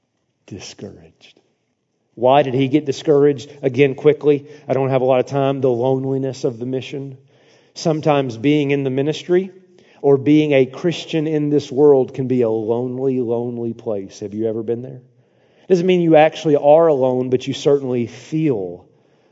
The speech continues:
alone in the mission. And Paul was often alone. Secondly is just the weariness of the mission.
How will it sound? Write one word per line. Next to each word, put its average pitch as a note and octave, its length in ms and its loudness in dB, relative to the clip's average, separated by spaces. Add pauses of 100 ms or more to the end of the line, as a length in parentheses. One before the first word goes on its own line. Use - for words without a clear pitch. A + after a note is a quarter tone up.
(100)
alone A2 760 -4 (240)
in B2 120 -8
the A#2 60 -8
mission. A#2 320 -6
And A2+ 160 -8
Paul C3+ 320 2
was B2+ 180 -2
often B2 640 -8 (400)
alone. G#2+ 560 -12 (340)
Secondly D3+ 640 4
is B2+ 100 4
just C3+ 240 -4
the C3+ 80 2
weariness B2+ 800 0 (220)
of A#2 320 2
the A2 80 -8
mission. G#2 580 -10